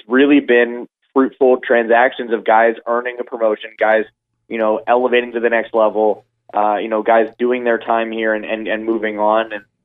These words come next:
for most, most of the time, it's been, you know, progression through the system, not demotion.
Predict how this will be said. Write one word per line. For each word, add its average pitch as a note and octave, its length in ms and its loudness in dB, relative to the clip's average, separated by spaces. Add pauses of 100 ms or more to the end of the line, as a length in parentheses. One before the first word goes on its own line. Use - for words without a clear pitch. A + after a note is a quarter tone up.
(160)
for C3+ 80 0
most, C3+ 320 0
most D3 300 -2
of F#3+ 60 -10
the C#3 60 -4
time, B2 160 0
it's A#2+ 160 -6
been, B2 460 0
you B2 80 -8
know, A2+ 180 0
progression B2 720 0
through A#2+ 100 -4
the G#2 160 -8
system, A2 360 -4
not G#2+ 260 -2
demotion. G2 320 -10